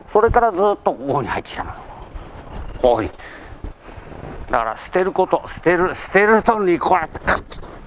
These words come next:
捨てれないよ、これ。捨てる、こっちの手があんだから、これ。膝もあるし。肘、ね、そうそうそう、来ちゃうね。だから四角に入って向こうへ捨てたの、向こうへ。向こう。それでこう入ってきたの。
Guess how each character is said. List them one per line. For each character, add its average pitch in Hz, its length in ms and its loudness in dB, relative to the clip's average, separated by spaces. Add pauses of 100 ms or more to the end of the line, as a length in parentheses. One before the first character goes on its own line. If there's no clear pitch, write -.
(880)
捨 - 60 -12
て 123 120 2
れ 160 120 6
な 160 200 4
い 143 100 4
よ、 120 80 0
こ 87 160 -4
れ。 92 80 2 (340)
捨 - 180 -10
て 120 80 4
る、 135 120 2
こ - 160 -8
っ - 40 -8
ち - 120 -4
の 151 100 6
手 170 100 6
が 131 120 4
あ 131 40 -2
ん 139 80 -2
だ 135 80 0
か 107 80 0
ら、 101 80 -4
こ 101 80 -4
れ。 98 80 -2 (400)
膝 127 360 0
も 127 140 4
あ 127 60 4
る 117 100 -2
し。 98 160 -8 (280)
肘、 104 400 -8 (420)
ね、 139 160 2
そ 143 160 4
う 120 40 0
そ 117 140 2
う 95 40 -2
そ 95 100 -10
う、 - 40 -10
来 - 120 -6
ち - 60 4
ゃ 131 80 4
う 101 80 -6
ね。 117 260 -2 (480)
だ 123 160 2
か 165 100 4
ら 127 140 -2
四 - 200 -8
角 147 300 2
に 170 100 6
入 170 180 4
っ - 20 -6
て - 240 -2
向 127 200 4
こ 185 140 6
う 196 40 2
へ - 20 -4
捨 - 100 0
て 196 100 4
た 165 100 4
の、 127 100 0
向 107 220 -2
こ 147 180 6
う 165 40 6
へ。 - 140 -4 (600)
向 123 180 4
こ 170 240 4
う。 - 640 -4
そ 208 100 4
れ 240 80 2
で 240 120 2
こ - 240 -2
う - 0 -
入 170 140 0
っ - 40 -8
て - 80 -8
き - 40 -6
た 151 100 4
の。 - 100 -6